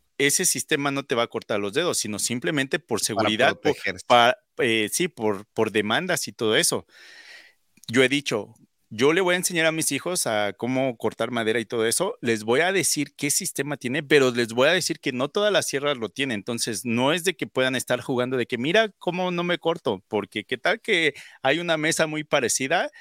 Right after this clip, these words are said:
Speaker 1: y se les ocurre ir a hacerlo para mostrarle a alguien y toma, ¿no? Se, se vuelan los dedos, la mano.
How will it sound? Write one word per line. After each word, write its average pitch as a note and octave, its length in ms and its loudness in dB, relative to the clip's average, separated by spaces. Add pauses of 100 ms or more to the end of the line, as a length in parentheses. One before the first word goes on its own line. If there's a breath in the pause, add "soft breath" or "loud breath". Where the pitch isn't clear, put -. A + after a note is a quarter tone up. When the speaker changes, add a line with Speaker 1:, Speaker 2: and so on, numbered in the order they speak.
(180 loud breath)
Speaker 1:
y A2+ 580 0
se B2+ 140 0
les A2 180 0
ocurre D3+ 380 0
ir D3 140 2
a D3 40 4
hacerlo D3 420 0
para A2 200 2
mostrarle A#2+ 420 -2
a C3+ 40 2
alguien E3 260 -4
y G#2 220 -4 (240)
toma, F3+ 320 -2
¿no? A2+ 200 0
Se, - 140 -2 (280)
se A2+ 100 -2
vuelan A#2+ 380 0
los G2+ 140 -6
dedos, C3 280 0
la G#2 80 -2
mano. G2 280 -8